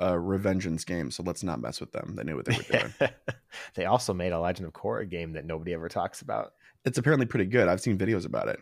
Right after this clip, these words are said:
Speaker 2: Yeah, it's, it's okay.
Speaker 1: Decent.
Speaker 2: This is an interesting take. I don't know <laughs> how I feel about it personally.
Speaker 1: I like the idea that great ball th-, or not great ball, curveball throws give you more of an advantage because that's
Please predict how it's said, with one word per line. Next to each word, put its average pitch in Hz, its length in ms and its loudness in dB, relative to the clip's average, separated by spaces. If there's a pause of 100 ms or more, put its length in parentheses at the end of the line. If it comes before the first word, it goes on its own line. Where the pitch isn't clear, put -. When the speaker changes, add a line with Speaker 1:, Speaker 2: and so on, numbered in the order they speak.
Speaker 2:
Yeah, 156 180 -2 (220)
it's, 139 140 -20
it's 120 160 -14
okay. 98 220 -14 (400)
Speaker 1:
Decent. 110 340 -2 (640)
Speaker 2:
This 123 160 -2
is 160 120 4
an 123 100 4
interesting 120 640 8
take. 95 420 10
I 104 120 8
don't 107 160 10
know 104 140 12
<laughs> - 0 -
how - 520 10
I 151 60 12
feel - 420 -2
about 92 380 2
it - 80 -14
personally. 98 640 -4 (520)
Speaker 1:
I 175 300 12 (100)
like 139 500 10
the 127 200 6
idea 107 720 8 (140)
that 101 400 4 (460)
great 113 360 6
ball 104 260 6
th-, - 180 -16
or 101 200 4
not 95 200 0
great 98 200 0
ball, 95 160 2
curveball 123 480 4
throws 101 420 2 (240)
give 101 220 2
you 92 120 2
more 87 240 2
of 80 60 -2
an 87 80 -2
advantage 82 460 -4
because 87 260 -2
that's 95 240 0